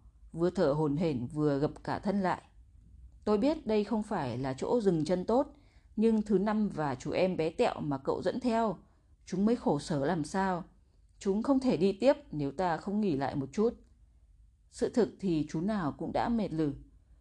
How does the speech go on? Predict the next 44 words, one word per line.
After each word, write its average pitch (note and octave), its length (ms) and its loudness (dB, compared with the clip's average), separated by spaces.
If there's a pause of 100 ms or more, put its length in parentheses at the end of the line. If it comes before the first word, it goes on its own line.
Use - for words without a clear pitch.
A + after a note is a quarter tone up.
(120)
Nhiều G#3 220 4
chú G#3+ 260 0
cả A3+ 180 2
đời F#3 300 4
chỉ E3 120 -2
sống F#3+ 260 -2
ở A3+ 100 -2
một C#3+ 180 -4
xó, E3 420 -4 (220)
chưa G3+ 160 -2
bao G3 180 2
giờ D#3 280 0
chạy - 140 -6
liền D#3+ 280 0
một D3+ 160 -4
mạch D3 180 -4 (380)
quá E3+ 200 -2
một A#3 180 2
trăm F3 220 -4
mét, B3 180 0 (640)
kể F#3 140 6
cả D#3+ 180 4
khi B3 260 0
có A#3 160 -4
thể F#3+ 200 0
sống G3 380 0
và A3 100 2
ngủ F3+ 280 0
trên A3 160 -2
mặt G3 180 0
đất - 280 -6
vài C#3 200 -4
tháng D#3 220 -6
liền. E3 320 2 (520)
Thỏ D3 300 -4
cũng A3 200 -4
không G#3+ 240 -2
muốn E3+ 220 0
ở F#3 160 -2
cách A3 180 -8
xa G3+ 420 -4
những F3+ 240 -6
chỗ - 160 -4
núp C4+ 220 0